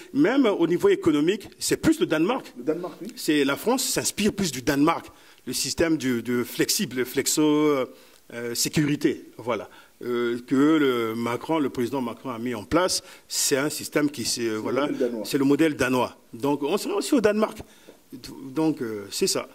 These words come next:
Speaker 2: Dans la Mikolezo, Yakabo Kamote, on va retourner en Scandinavie pour aller travailler. Vous savez très bien que moi, j'ai vécu en Norvège, au Danemark, en Suède, un peu partout. Donc, euh, j'irai, on va retourner là-bas. J'ai ma résidence là-bas aussi. Donc on va retourner sur place pour aller voir des amis parlementaires. On va voir aussi,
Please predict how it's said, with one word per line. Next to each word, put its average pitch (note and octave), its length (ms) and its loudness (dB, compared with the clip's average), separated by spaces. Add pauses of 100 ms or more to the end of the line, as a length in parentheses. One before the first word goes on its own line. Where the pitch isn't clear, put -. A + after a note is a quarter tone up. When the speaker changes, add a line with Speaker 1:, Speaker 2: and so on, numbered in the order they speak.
(140)
Speaker 2:
Dans C3+ 140 -4
la D3 80 0
Mikolezo, B2+ 520 2
Yakabo B2+ 320 0
Kamote, A2+ 440 -2 (340)
on G2+ 80 -12
va A#2+ 120 -6
retourner A2+ 440 -6
en A#2 60 -2
Scandinavie G2+ 520 -6
pour G#2 180 -4
aller G#2+ 120 -2
travailler. G2+ 540 -4 (580)
Vous G#2 80 -10
savez A2 260 0
très D3 160 -2
bien F3+ 200 0
que C3 120 -10
moi, G#2+ 120 -8
j'ai A2 140 -6
vécu G2 260 -10
en F2+ 80 -10
Norvège, B2+ 600 -4
au F#2+ 40 -6
Danemark, B2+ 640 -6
en G#2 60 -8
Suède, A#2 260 -4
un A2 40 -4
peu A2 100 -8
partout. - 400 -10 (360)
Donc, - 220 -8
euh, F#2 60 -8
j'irai, F#2+ 380 -4
on A#2+ 100 0
va A2+ 120 -4
retourner G2 340 -6
là-bas. B2 200 -2
J'ai D3+ 160 0
ma C#3+ 100 2
résidence C3 460 -2
là-bas F#2+ 220 -4
aussi. F2+ 220 -10 (380)
Donc G2 160 -12
on F2+ 40 -14
va G2+ 100 -4
retourner G2 340 -8
sur - 200 -10
place D#3+ 280 -6
pour G2 200 -12
aller G#2+ 100 -4
voir G2+ 280 -6
des F#2 140 -14
amis G2 140 -8
parlementaires. F#2 720 -6
On G#2+ 60 -10
va G#2+ 80 -10
voir G#2+ 240 -4
aussi, B2 280 -6